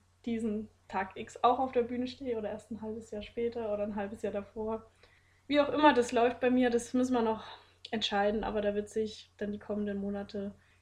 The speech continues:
denke ich, auch klarstellen, wie ich's mach. Also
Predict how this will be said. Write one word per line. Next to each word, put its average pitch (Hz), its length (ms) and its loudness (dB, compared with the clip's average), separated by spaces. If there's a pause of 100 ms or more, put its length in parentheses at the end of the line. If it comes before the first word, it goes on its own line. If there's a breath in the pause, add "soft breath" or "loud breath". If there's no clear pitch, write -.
(140)
denke 214 180 -2
ich, - 160 -10
auch 202 300 0 (500 loud breath)
klarstellen, 196 720 -2 (160)
wie 196 160 -6
ich's - 180 -16
mach. 185 240 -12 (420)
Also 185 320 -18